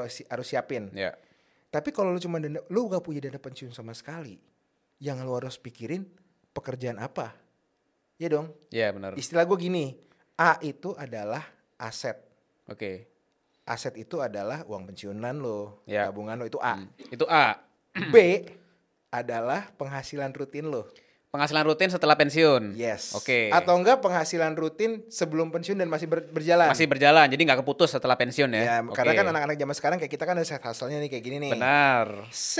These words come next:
Speaker 1: adalah cost, yang tadi lo bahas nih, makan, minum, B B M,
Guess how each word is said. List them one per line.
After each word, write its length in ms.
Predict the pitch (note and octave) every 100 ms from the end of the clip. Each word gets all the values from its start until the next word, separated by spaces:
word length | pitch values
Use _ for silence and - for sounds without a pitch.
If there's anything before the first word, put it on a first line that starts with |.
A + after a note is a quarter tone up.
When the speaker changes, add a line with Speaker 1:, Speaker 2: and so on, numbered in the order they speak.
| G3 E3+ E3+
Speaker 1:
adalah 400 | - C#3 C#3 D#3
cost, 640 | - - G2+ F#2 - - -
yang 100 | A#2+
tadi 200 | A#2+ B2+
lo 100 | C3
bahas 260 | C3+ D3
nih, 160 | - A2+
makan, 440 | - G#2+ - B2 C3+
minum, 460 | B2+ A#2 B2 C3+ C#3
B 140 | A2
B 160 | G2+ G#2+
M, 380 | - C3+ C#3